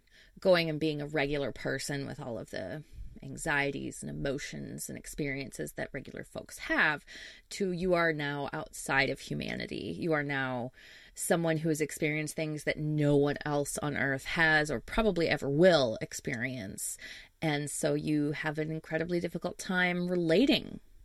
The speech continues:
to humans and how they, how they feel things and how they work. And it gives us such an interesting outside look at how this world that's incredibly different from our own has developed,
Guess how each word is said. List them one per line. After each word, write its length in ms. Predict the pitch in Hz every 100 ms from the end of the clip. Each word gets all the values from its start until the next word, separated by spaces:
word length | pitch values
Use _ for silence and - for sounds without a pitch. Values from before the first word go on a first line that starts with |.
| -
to 140 | - 160
humans 760 | - 165 147 135 127 127 - -
and 260 | 147 143 139
how 340 | - 151 147
they, 540 | 147 143 135 135 131 139 - - - - -
how 200 | - 180
they 140 | 170 160
feel 280 | - 156
things 340 | 156 156 147 -
and 120 | 147
how 140 | -
they 140 | 127 139
work. 580 | - - 85 - - - -
And 520 | 147 135 135 131 - - - - -
it 220 | 202 -
gives 320 | - 180 175 175
us 520 | 151 151 - - - _ _ - -
such 280 | - 247 208
an 100 | -
interesting 520 | 190 185 185 - 175 -
outside 500 | 165 - 165 151 156
look 500 | 147 147 - - - _ - - -
at 140 | 160 -
how 340 | - 151 147
this 460 | 143 139 156 - -
world 680 | 151 156 147 143 139 175 170
that's 380 | 160 - - - -
incredibly 480 | 165 147 156 151 156
different 320 | 151 - 151
from 140 | 160
our 140 | 151 -
own 420 | 190 185 151 151
has 320 | 175 170 156 -
developed, 600 | 143 135 131 147 -